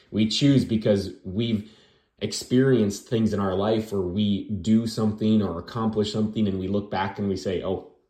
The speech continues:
I did this. Yep, I, I marketed my, uh, you know, eight dollar coin this year. I did that." You see, it's, it's,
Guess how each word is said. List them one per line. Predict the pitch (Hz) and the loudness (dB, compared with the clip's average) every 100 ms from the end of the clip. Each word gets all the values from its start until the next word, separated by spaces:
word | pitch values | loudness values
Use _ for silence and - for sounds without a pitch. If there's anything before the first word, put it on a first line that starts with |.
| _ _ | _ _
I | 98 | -2
did | 101 90 | 0 -2
this. | 82 82 - - _ _ _ _ _ _ _ _ _ _ _ _ - | -4 -8 -12 -18 _ _ _ _ _ _ _ _ _ _ _ _ -6
Yep, | 98 | -4
I, | 92 101 101 | -2 -4 -2
I | 101 | -2
marketed | 107 104 107 101 98 90 | -2 -2 -2 2 2 0
my, | 92 95 90 90 | -6 -4 -2 -2
uh, | 87 87 - | -2 -6 -8
you | 95 | -6
know, | 92 90 - | -4 -6 -6
eight | 104 107 | -2 0
dollar | 98 95 | 0 -2
coin | 92 98 92 | -4 -6 -4
this | 90 - | -6 -4
year. | 95 | -4
I | 107 | -2
did | 107 95 | 0 0
that." | 87 76 - _ _ _ _ _ _ _ _ _ _ _ _ _ _ _ _ _ _ _ _ _ _ - | -2 -10 -18 _ _ _ _ _ _ _ _ _ _ _ _ _ _ _ _ _ _ _ _ _ _ -2
You | 104 | -2
see, | 127 120 110 | 2 4 4
it's, | 110 - | 2 0
it's, | 104 107 - | -4 -4 -6